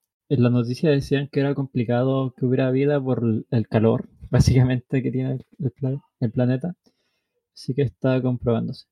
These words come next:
Pero en el tema del universo en general, yo igual estoy ahí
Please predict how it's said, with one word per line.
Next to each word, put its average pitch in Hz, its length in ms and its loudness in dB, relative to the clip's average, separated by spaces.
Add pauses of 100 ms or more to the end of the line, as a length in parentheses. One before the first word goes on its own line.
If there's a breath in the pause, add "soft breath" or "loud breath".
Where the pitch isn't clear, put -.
Pero 120 280 6
en 120 120 2
el 113 100 -4
tema 147 240 2
del 156 140 2
universo 135 380 -2
en 151 60 -6
general, 139 500 -2 (180)
yo 131 160 0
igual 131 320 2
estoy - 300 -6
ahí 135 300 -4